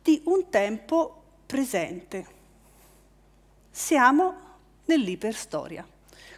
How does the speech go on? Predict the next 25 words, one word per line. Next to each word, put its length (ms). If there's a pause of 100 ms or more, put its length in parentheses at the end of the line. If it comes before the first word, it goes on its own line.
Quello 220
che 140
vedete 420
qui 360
è 420 (100)
il 160
professor 600
Luciano 420
Floridi, 580 (400)
filosofo, 840
direttore 560
dell'Internet 840
Institute 800
di 160
Oxford, 540 (760)
che 140
è 320
il 180
teorico 600
della 200
quarta 420
rivoluzione 600
della 160
storia 280
dell'uomo 680